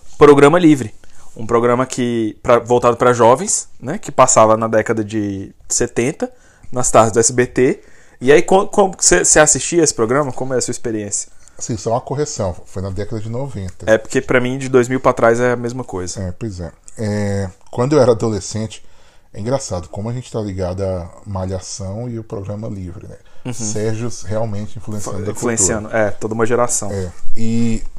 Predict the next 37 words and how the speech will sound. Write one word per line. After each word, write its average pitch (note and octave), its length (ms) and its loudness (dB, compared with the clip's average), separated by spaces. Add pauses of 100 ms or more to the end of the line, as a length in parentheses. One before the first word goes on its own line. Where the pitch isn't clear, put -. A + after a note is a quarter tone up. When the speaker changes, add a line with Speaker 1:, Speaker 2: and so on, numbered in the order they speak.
(100)
Speaker 2:
então, - 280 -6
voltando. G2 340 -8 (220)
É, G2+ 360 -6 (600)
eu A2+ 80 -6
me B2 60 2
lembro C#3+ 140 2
na C#3 60 0
década C3+ 240 2
de C3 60 -2
noventa B2 360 0
estreou A#2+ 360 2
Malhação C#3 600 0
e - 20 -6
Programa A#2+ 380 -2
Livre A2+ 240 -6
praticamente B2 520 -2
na A2 120 -4
mesma A2 380 -6
época. F2+ 340 -10 (280)
Speaker 1:
Sim. G#2+ 360 -4 (280)
Speaker 2:
Um A2 120 -6
na A2+ 140 2
Globo A#2 520 -2
e A#2 80 -6
outro A#2 160 -6
no A#2+ 60 -4
S A#2 180 -8
B C3 120 -4
T. F#2+ 260 -8
Speaker 1:
Uhum. A2 400 -8
Speaker 2:
E G#2+ 60 -2
aí G#2 140 0
os A#2 120 -4
meus B2 180 -2
professores, B2 720 -4
num G2 240 -6 (180)
colégio, F#2 760 -4